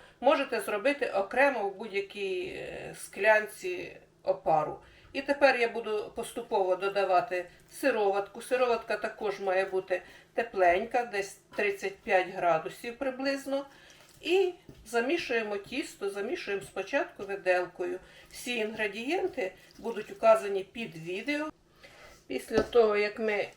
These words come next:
зібрали борошно, в моєму випадку пішло двісті мілілітрів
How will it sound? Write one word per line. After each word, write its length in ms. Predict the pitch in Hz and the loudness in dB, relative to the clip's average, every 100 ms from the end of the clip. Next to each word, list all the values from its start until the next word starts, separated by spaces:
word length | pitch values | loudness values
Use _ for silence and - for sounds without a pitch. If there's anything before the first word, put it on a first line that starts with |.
| - | -14
зібрали 640 | 196 196 202 196 185 180 180 | -8 -6 2 6 8 6 2
борошно, 680 | 240 381 381 - 240 196 190 - - - | 2 2 2 -4 0 2 0 -4 -20 -10
в 40 | 220 | 4
моєму 380 | 233 226 220 214 | 6 6 4 2
випадку 520 | 254 330 254 - 214 | 4 4 2 0 -6
пішло 340 | 214 202 220 | -4 -4 -2
двісті 580 | 202 202 247 208 - 208 | -2 -2 -4 -4 -8 -4
мілілітрів 720 | 202 202 208 202 202 - 190 | -2 -2 -4 -4 -6 -4 -4